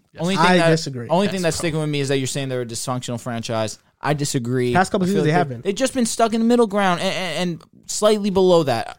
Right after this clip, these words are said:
Speaker 2: I understand.
Speaker 3: Okay.
Speaker 2: Dysfunctional
Speaker 3: Let me,
Speaker 2: strong.
Speaker 3: let me, let me, let me, uh, I'm, I wanna read you these quotes because you guys tell me Baker's not a leader, all this stuff. And the, the example that pops up is Odell Beckham. That's the huge example. But what about the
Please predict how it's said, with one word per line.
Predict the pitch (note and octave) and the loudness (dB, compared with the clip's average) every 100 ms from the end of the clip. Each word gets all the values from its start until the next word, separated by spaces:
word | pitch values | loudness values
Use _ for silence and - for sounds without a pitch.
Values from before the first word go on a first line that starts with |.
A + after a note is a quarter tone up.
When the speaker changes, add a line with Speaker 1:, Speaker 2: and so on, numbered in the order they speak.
| - | -2
Speaker 2:
I | D3+ F3 | 2 2
understand. | F3 F3+ D3 B2+ C3 | 2 2 2 0 -2
Speaker 3:
Okay. | |
Speaker 2:
Dysfunctional | - F#3+ F3 | 0 2 4
Speaker 3:
Let | G3+ | 4
me, | G#3 | 4
Speaker 2:
strong. | D#3 B2 | 2 2
Speaker 3:
let | G3 | 0
me, | G3+ | 0
let | F3+ | 0
me, | G3+ F#3 - | 2 2 0
let | D#3+ | -4
me, | F#3+ F#3 | 0 2
uh, | E3+ D3 - | 2 2 -2
I'm, | D#3 E3 - | -2 -2 0
I | |
wanna | F3 F#3+ E3+ | -2 0 0
read | D#3 E3+ | 0 -2
you | D#3+ | 0
these | D#3 C#3 - _ _ | 0 -2 -8 _ _
quotes | - F3 C3 - - | -2 -2 -2 -8 -10
because | E3+ - D3+ C3+ - _ _ _ _ _ | -4 0 0 0 -6 _ _ _ _ _
you | G3 | -2
guys | A3+ A3+ G#3+ | 2 2 0
tell | - G#3+ F#3+ | 2 4 4
me | F3 F3 D#3 | 2 0 0
Baker's | D3 F3+ F3+ | 2 2 4
not | F3 | 4
a | E3 | 4
leader, | E3 D#3+ | 4 4
all | D#3 | 2
this | D#3 | 0
stuff. | - D3 | -2 -2
And | D#3+ D3 - _ _ E3 | -2 -4 -6 _ _ -4
the, | F3+ | 0
the | E3 | 4
example | F3 D#3 G#3+ C4 A#3 | 4 6 6 6 4
that | F#3 | 2
pops | - F#3 F3+ G3+ | 4 2 4 2
up | F3 | 2
is | D#3 | 4
Odell | D#3+ F3 E3 E3 | 4 4 2 2
Beckham. | D3+ D3+ C3+ | 2 2 2
That's | E3+ G#3+ | 0 2
the | C4+ | -2
huge | G#3+ - G#3 G3+ | -4 -2 0 0
example. | F3 C#3+ D#3+ D#3 D#3+ - _ _ | -2 0 0 -2 -6 -14 _ _
But | G3+ | -2
what | D4+ | 2
about | F#4 F4+ E4 | 2 2 2
the | A3 | -2